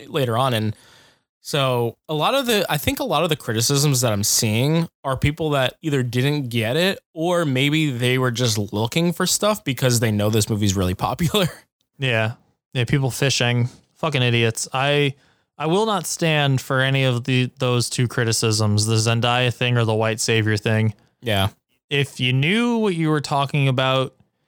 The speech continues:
Speaker 2: you would see that you don't have a fucking leg to stand on with that argument.
Speaker 1: I don't even know if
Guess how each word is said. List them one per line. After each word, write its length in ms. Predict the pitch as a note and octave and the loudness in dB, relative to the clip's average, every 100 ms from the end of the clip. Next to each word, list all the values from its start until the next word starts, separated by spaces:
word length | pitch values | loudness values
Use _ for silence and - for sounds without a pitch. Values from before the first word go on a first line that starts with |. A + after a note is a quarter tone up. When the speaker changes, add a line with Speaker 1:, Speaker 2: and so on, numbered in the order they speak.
| _ _ _ | _ _ _
Speaker 2:
you 180 | B2+ B2 | -4 0
would 140 | B2 A2 | 0 -2
see 380 | - C3+ C3 B2+ | 0 2 2 2
that 380 | A#2 A2+ A2+ _ _ _ _ _ - | 0 0 -4 _ _ _ _ _ -8
you 120 | C#3 | -2
don't 120 | C3+ | 0
have 120 | C3+ | 0
a 40 | B2 | -2
fucking 280 | - B2+ C3 | -2 0 2
leg 220 | B2 A2+ | 2 0
to 60 | - | -4
stand 380 | - A#2+ A#2 A2+ | -2 0 2 2
on 320 | A2 A2 C3 _ | 2 0 -4 _
with 140 | A#2+ A2+ | -6 -2
that 180 | A2+ A2 | 0 0
argument. 540 | A2 A2 A2 A2 A2 _ _ _ _ | 0 0 2 0 -2 _ _ _ _
Speaker 1:
I 80 | D#3 | -4
don't 200 | B3+ D#4 | -2 0
even 180 | A#3+ F#3+ | 0 0
know 220 | E3 D3+ | 0 0
if 280 | C#3 C3+ | 0 -4